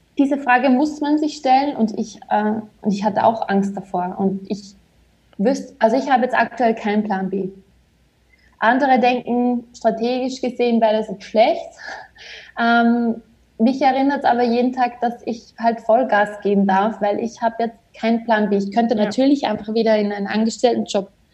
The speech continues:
Speaker 1: zurückgehen, aber das fällt natürlich nach einem Jahr selber den Arbeitstag einteilen ziemlich schwer.
Speaker 2: Ja.
Speaker 1: Das, ähm, braucht man niemanden. Also, es ist auch nicht jedermann fürs Gründen gemacht.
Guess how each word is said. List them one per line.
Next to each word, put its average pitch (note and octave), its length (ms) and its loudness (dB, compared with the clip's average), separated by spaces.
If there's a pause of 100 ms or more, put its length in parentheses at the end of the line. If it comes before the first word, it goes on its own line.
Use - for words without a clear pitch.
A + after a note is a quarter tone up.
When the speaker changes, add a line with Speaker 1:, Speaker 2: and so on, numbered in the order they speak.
(360)
Speaker 1:
zurückgehen, C4+ 800 2
aber A3 240 4
das G#3+ 200 -4
fällt B3 200 4
natürlich B3 440 -2
nach G#3+ 160 0 (200)
einem G#3 280 2
Jahr A3+ 440 -2 (580)
selber A#3 360 2
den G#3+ 140 0
Arbeitstag A3 680 -2
einteilen G#3 440 -2
ziemlich A3 360 0
schwer. F#3+ 460 -2
Speaker 2:
Ja. G3 220 -8 (140)
Speaker 1:
Das, G3 180 -8
ähm, G3+ 460 -2 (120)
braucht G3+ 300 -4
man G#3 140 -2
niemanden. G3+ 720 -2 (580)
Also, A3+ 400 2 (600)
es A#3+ 140 2
ist E4 140 4
auch C#4+ 120 4
nicht C#4 160 2
jedermann C4 420 2
fürs A#3 240 -4
Gründen A#3+ 240 0
gemacht. G#3 460 -4